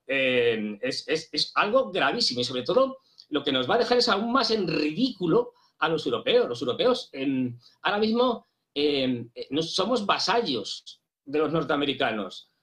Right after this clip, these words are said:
hasta el punto de que dejamos que nos agredan y no, nos, y no hacemos nada. En el caso de Alemania, además, hay una tradición ya larga de este tipo de cosas, de que los Estados Unidos, al final, eh,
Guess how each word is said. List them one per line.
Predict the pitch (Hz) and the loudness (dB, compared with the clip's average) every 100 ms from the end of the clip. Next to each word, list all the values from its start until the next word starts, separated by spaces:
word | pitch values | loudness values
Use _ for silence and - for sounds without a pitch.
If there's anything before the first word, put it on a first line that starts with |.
| _ - | _ -4
hasta | 165 160 156 | -4 -2 -2
el | 131 | 0
punto | 214 254 - 269 302 - _ _ _ | 0 0 4 2 2 -12 _ _ _
de | - 180 | -4 -2
que | 175 | 0
dejamos | 196 185 247 262 | 0 0 0 2
que | 240 | 0
nos | 220 190 | 0 2
agredan | 180 202 240 208 277 - _ _ _ - - | 2 2 2 2 -2 -8 _ _ _ -20 -2
y | 170 | 2
no, | 156 | 4
nos, | 247 254 214 | 4 4 2
y | 156 | 0
no | 202 | 0
hacemos | 233 262 214 120 | 2 2 0 0
nada. | 156 277 185 - - _ - | 0 2 0 -4 -10 _ -10
En | - | -2
el | 147 | 2
caso | - 262 | 2 4
de | 254 | 2
Alemania, | 226 254 | 4 4
además, | 247 262 208 | 2 2 -2
hay | - 240 | -2 0
una | 254 | 2
tradición | 226 220 175 190 233 | 2 2 2 4 4
ya | 208 | 4
larga | 220 233 254 254 - _ | 2 2 0 -2 -8 _
de | - 165 | -6 -2
este | 185 | 0
tipo | 214 208 | 0 0
de | 196 143 | 0 4
cosas, | 254 254 101 - - _ _ _ | 2 4 -4 -6 -12 _ _ _
de | - 127 165 | -6 0 2
que | 165 160 | 2 0
los | 156 147 | 0 -2
Estados | 143 226 233 | 2 2 4
Unidos, | 226 254 220 247 233 - _ - - | 2 2 4 2 0 -10 _ -20 -2
al | 165 | -2
final, | 165 190 226 247 - _ _ | 0 2 4 2 -2 _ _
eh, | 156 156 143 135 120 113 | 4 4 2 2 2 0